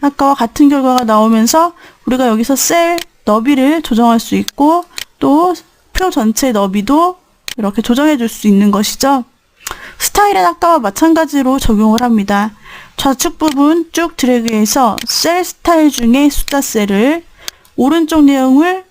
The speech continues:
쭉 드래그하여서 셀 스타일 중에서 셀 내용을 각각 선택해 주시면 됩니다. 그리고 여기서 전체 선택을 하여 주신 다음에 표 패널로 돌아가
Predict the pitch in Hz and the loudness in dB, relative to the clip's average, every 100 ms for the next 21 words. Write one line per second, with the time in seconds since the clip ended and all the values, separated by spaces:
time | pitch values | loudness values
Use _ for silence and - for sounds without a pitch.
0 | - 311 320 311 - 247 247 226 220 214 | -6 -2 -2 -4 -8 -4 -2 0 2 2
1 | 220 294 330 349 _ - _ - - 330 | 0 0 2 0 _ -20 _ -8 -4 -2
2 | 339 - - 330 302 311 320 320 _ - | -4 -6 -2 2 4 2 0 -2 _ -4
3 | 220 220 220 - 214 233 320 339 - - | 2 2 2 0 2 2 2 -2 -20 -20
4 | _ _ _ - - - - 339 240 220 | _ _ _ -20 -20 -14 -4 -2 0 0
5 | 277 285 233 202 220 _ _ _ _ - | 2 2 2 0 -4 _ _ _ _ -6
6 | 233 269 269 339 370 359 311 240 240 226 | -2 -2 0 0 0 0 -2 0 2 4
7 | 226 220 196 196 - 247 _ _ _ _ | 4 4 2 2 -4 -6 _ _ _ _
8 | - 285 285 240 269 349 370 240 208 233 | -2 0 0 0 2 2 0 -2 0 2
9 | 240 233 214 262 262 247 254 240 262 294 | 0 2 2 2 0 0 0 0 2 2
10 | 285 254 240 226 214 214 220 262 254 220 | 0 0 0 2 2 2 2 2 0 -4
11 | - - - 359 349 403 349 320 277 262 | -10 -16 -4 -4 0 0 2 2 2 0
12 | 226 220 208 208 262 | 0 0 0 2 2